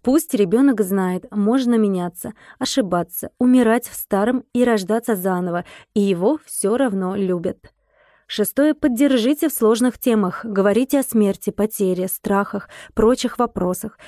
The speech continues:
Ребенок тринадцатого аркана и так это проживает внутри. Не игнорируйте. Седьмое. Не навязывайте вечные ценности.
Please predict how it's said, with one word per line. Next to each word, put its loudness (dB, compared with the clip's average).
Ребенок 2
тринадцатого 0
аркана 2
и 4
так 0
это 0
проживает -2
внутри. 0
Не 2
игнорируйте. 0
Седьмое. 0
Не 4
навязывайте 2
вечные 0
ценности. -4